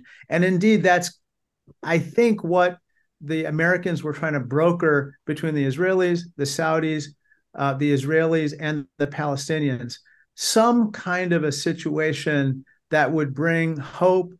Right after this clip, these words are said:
that would bring some stability to the area. And of course, to me,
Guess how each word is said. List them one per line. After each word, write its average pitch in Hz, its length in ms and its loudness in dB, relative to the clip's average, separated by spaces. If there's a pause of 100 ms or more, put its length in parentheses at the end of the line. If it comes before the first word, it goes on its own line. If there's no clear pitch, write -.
(200)
that 139 120 -4
would 143 220 -6
bring 156 260 0
some 196 320 -4
stability 151 840 -2 (240)
to 151 100 -2
the 143 160 0
area. 165 320 4
And 156 100 0
of 143 120 -6
course, 170 460 -2 (460)
to - 80 -2
me, 208 360 4